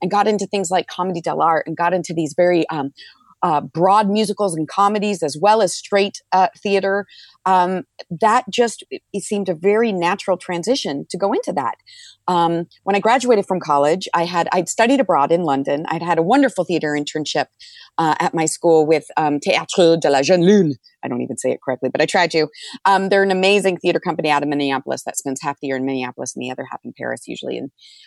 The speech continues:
uh, I had a really, uh, wonderful theater internship, um, there my junior year of college. And then I studied abroad in London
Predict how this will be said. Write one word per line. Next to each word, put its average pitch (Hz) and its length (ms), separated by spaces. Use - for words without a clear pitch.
uh, 147 120
I 143 40
had 160 140
a 151 60
really, 208 500
uh, 160 120
wonderful 170 600
theater 175 220
internship, 170 460
um, 151 240
there 151 120
my 143 120
junior 196 260
year 180 80
of 160 80
college. 190 340
And 160 80
then 143 120
I 139 40
studied 165 360
abroad 165 360
in 170 140
London 247 480